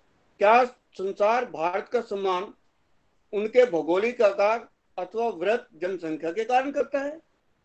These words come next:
विद्वेष रखने वाले विदेशियों ने हमारे देश का वर्णन करते हुए कहा है कि यह देश अपनी विभिन्न संस्कृतियों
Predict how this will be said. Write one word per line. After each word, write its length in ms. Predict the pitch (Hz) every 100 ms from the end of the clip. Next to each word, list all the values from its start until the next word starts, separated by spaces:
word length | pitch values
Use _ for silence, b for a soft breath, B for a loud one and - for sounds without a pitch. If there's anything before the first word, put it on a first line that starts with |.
| _ _ _ _
विद्वेष 520 | 151 143 156 202 226
रखने 300 | 208 202 208
वाले 260 | 202 196 208
विदेशियों 680 | 190 170 _ 165 196 - 226
ने 240 | 247 262 - _ _ _
हमारे 360 | 156 175 202 233
देश 340 | 170 208 226
का 180 | - 226
वर्णन 380 | 208 190 214 233
करते 300 | 226 208 214
हुए 200 | 202 202
कहा 240 | 190 170
है 200 | 165 175 180 _ _ _
कि 280 | 202 208 196
यह 140 | 190 190
देश 440 | 175 202 214 - _ _ _ -
अपनी 320 | 180 214 226
विभिन्न 380 | 208 170 170 226
संस्कृतियों 760 | 226 185 180 190 185 202 208